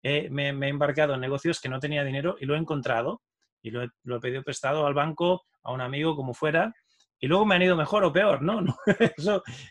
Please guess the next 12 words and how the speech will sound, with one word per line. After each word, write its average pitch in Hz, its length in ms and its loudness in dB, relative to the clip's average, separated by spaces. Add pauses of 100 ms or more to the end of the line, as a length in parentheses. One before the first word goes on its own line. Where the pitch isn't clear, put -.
eso 151 200 0
no 196 60 2
está 175 160 4
garantizado. 156 680 2 (500)
Pero 151 240 2
cuando 151 240 2
es 180 100 2
así 214 220 0
de 185 80 4
deseable 151 460 2
la 131 120 2
oferta, 147 540 -2